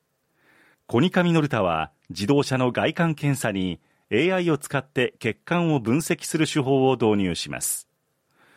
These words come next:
スズキの全完成車工場に検査装置を順次設置し、微小な塗装のムラやホコリを検知します。スズキは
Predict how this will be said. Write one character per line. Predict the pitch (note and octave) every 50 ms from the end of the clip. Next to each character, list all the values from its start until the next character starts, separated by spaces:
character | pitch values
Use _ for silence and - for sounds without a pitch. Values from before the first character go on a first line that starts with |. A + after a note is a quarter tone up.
| _ _ _ _ _ _ _ _
ス | - - A#2+
ズ | A#2+ C#3 C#3+
キ | - C3+
の | B2+ B2 B2+ - -
全 | - C#3 D#3+ E3+
完 | D3+ - B2 C3+ D#3+
成 | - - E3+ D3+
車 | - D#3+ D3
工 | - D3+ D3 C#3
場 | A2+ B2+ A#2+ A2
に | A2 G#2+ G#2 -
検 | - - B2+ E3 D#3
査 | - D#3+
装 | - - D#3+ D#3
置 | C#3+ - - C3
を | A#2+ A2+ G#2
順 | F#2+ B2+ F3 F3 D3
次 | C#3 C3
設 | - - G2+ - -
置 | - B2
し、 | A2 - - G#2 E2+ D2+ C#2 - _ _ _ _ _ _ _ _ _ _ -
微 | A2 G#2+
小 | - - E3 D#3+ D#3+
な | D3+ C#3
塗 | - - B2+
装 | - - F3 E3+ E3
の | D#3+ D3+
ム | C#3+ C#3
ラ | C3 B2+ B2
や | A#2+ A2+ A2+ A2+ -
ホ | - - G2+ -
コ | - F3 F3
リ | E3+ E3+ D#3+
を | D3
検 | - - C#3+ B2 G#2+ -
知 | F2+ E2
し | - - -
ま | C2+ C2
す。 | - - - - - _ _ _ _ _ _ _ _ _ _ _ _ _ _ _ _ _ _ _ _ _ _ _
ス | - - B2
ズ | B2+ C#3+ C#3
キ | - C#3
は | B2+ B2 A#2 A2 G2